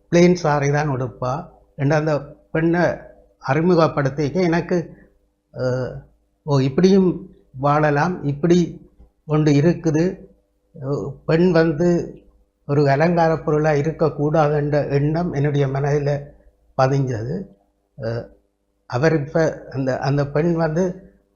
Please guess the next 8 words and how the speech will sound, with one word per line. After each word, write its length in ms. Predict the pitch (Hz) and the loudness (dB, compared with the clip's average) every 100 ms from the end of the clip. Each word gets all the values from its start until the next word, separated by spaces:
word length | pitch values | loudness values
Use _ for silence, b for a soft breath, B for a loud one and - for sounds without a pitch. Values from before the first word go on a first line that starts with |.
| _ _ | _ _
இப்ப, 320 | 139 - 160 131 123 - - _ _ _ _ _ _ - | -18 -4 -2 0 -4 -10 -20 _ _ _ _ _ _ -12
அஹ், 400 | 123 120 120 - - _ _ _ _ _ | -10 -8 -10 -12 -16 _ _ _ _ _
திராவிடர் 440 | 143 160 175 175 | 2 4 6 6
கழகத்தினுடைய 800 | 160 160 156 147 151 147 151 175 170 - _ _ | 4 2 0 -2 -2 -2 0 -2 -2 -10 _ _
கொள்கை 360 | 151 147 165 151 | 2 6 6 4
பரப்பு 320 | 151 139 135 | 2 0 -4
செயலாளராக 560 | 143 131 127 131 123 123 | -4 -4 -2 -2 -2 -4
இருக்கிறார். 500 | 120 123 120 123 | -6 -6 -6 -8